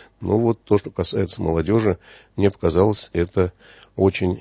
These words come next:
интересный и обнадёживающий, я бы даже сказал, факт. Ещё раз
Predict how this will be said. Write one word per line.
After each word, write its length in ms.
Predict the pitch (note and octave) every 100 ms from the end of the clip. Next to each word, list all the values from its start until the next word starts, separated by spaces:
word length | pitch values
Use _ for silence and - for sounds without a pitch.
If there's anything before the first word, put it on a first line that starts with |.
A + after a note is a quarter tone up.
| -
интересный 600 | F2+ F#2 F#2 A2+ - G#2
и 160 | - A2+
обнадёживающий, 800 | G2+ A#2 G2 C#3+ E2 D#2+ - D#2
я 60 |
бы 120 | C#2+ E2
даже 80 | D#2
сказал, 440 | - D#2+ F#2 F#2+ _ - _ -
факт. 400 | - E2 D2 _
Ещё 320 | E2+ D#2+ A2+
раз 320 | G#2 F#2+ -